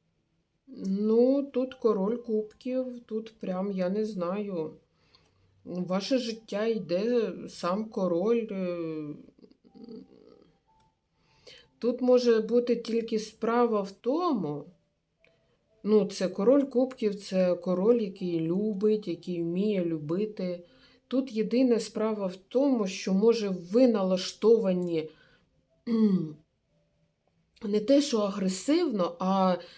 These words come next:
у вас буде занадто багато, м, підніметься чоловічої такої активної енергії. І в-, король жезлів, він по своїй енергетиці, е, він, е, е,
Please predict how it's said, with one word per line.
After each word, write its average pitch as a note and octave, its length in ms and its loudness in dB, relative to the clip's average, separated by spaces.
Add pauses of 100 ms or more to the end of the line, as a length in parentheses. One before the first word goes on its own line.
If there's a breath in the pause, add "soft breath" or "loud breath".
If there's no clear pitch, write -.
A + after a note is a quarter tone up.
(280 loud breath)
у A3 80 -6
вас A3 380 2
буде G#3 440 2
занадто G#3 680 2
багато, F#3+ 1080 2
м, F3 580 -6
підніметься F#3+ 600 0
чоловічої F#3+ 840 0
такої G3+ 540 4
активної G#3 840 -4
енергії. E3 840 2 (720)
І F#3 80 -8
в-, F3+ 220 -8 (120)
король G#3+ 320 2
жезлів, G3+ 640 6 (380 loud breath)
він G#3+ 380 2
по G3 100 -6
своїй G3+ 580 2
енергетиці, F#3 1040 0
е, D#3+ 180 -4 (600 soft breath)
він, A3+ 280 6
е, F#3+ 300 -2 (800 soft breath)
е, F3+ 720 -2